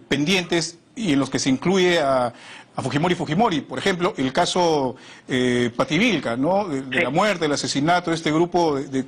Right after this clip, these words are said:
Speaker 1: comuneros en esa zona, eh, del país. ¿Ya no habría posibilidad de incluirlo en, en este proceso judicial? ¿Cómo quedan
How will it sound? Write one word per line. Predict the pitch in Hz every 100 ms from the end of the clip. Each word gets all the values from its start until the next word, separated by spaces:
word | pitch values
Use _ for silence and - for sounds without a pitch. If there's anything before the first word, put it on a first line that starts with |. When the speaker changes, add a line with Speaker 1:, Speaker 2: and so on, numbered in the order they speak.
| -
Speaker 1:
comuneros | 139 135 165 175 147
en | 147
esa | 160
zona, | 165 175 175 160 - - - -
eh, | 135 135 127 127
del | 139
país. | 127 147 233 -
¿Ya | 175
no | 202 214 214
habría | 156 175 185
posibilidad | 170 165 151 147 156 180
de | 180
incluirlo | 156 143 165 180 180 185
en, | 147 135 135
en | 139
este | 160 175 160 139
proceso | 139 131 165 175 147
judicial? | - 139 131 196 269 -
¿Cómo | 226 196
quedan | 214 185 160